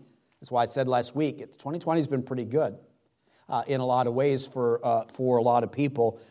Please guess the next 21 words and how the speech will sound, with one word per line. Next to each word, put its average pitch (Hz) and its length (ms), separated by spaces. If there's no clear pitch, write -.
uh, 113 160
especially 135 640
for, 120 500
uh, 113 240
churches, 139 720
uh, 110 260
and, 123 460
uh, 117 280
and, 120 280
uh, - 200
priorities 135 920
and 113 200
refocusing. 147 840
It's 113 220
been, 127 440
uh, 120 40
a, 117 40
a, 110 580
a 123 40
banner 143 500
year, 127 540